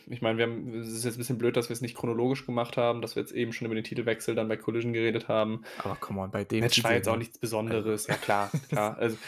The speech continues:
Speaker 1: das Match war jetzt auch
Speaker 2: Scherz.
Speaker 1: nichts Besonderes. Das waren, was weiß ich, fünf bis zehn Minuten. Ja, okay, von mir aus.
Speaker 2: Ja, und jetzt können wir das mal richtig machen, wie ich's anders, ja, oder wie wir beide es vielleicht sogar andersrum gemacht hätten, denn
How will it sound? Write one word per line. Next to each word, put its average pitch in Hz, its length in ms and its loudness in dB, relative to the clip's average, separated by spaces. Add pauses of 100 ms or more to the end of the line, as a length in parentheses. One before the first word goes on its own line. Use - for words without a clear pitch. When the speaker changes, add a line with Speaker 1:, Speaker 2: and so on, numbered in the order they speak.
(180)
Speaker 1:
das 127 140 6
Match 127 220 0
war 127 100 4
jetzt 117 140 -2
auch 90 60 -4
Speaker 2:
Scherz. 104 80 -4
Speaker 1:
nichts 101 120 -10
Besonderes. 98 540 -6
Das 104 140 -14
waren, 110 200 -4
was 117 120 -8
weiß 113 100 -8
ich, 123 160 -6
fünf 123 160 -8
bis - 140 -6
zehn 120 180 -4
Minuten. 123 640 -2 (1300)
Ja, 113 400 0 (240)
okay, 110 520 2 (120)
von 107 220 -8
mir 101 220 0
aus. 98 340 -4
Speaker 2:
Ja, 101 160 -6
und 104 120 -2
jetzt 151 200 0
können 180 180 4
wir 180 80 6
das 170 180 0
mal 147 100 0
richtig 175 340 -2
machen, 131 240 0
wie 131 80 -2
ich's - 340 -6
anders, 165 520 -4
ja, 127 80 -2
oder 117 120 -2
wie 117 120 -4
wir 127 120 -2
beide 131 220 0
es 131 140 -4
vielleicht 123 260 -6
sogar 120 260 -2
andersrum 139 380 -4
gemacht 127 300 -2
hätten, 147 240 0
denn 131 260 -2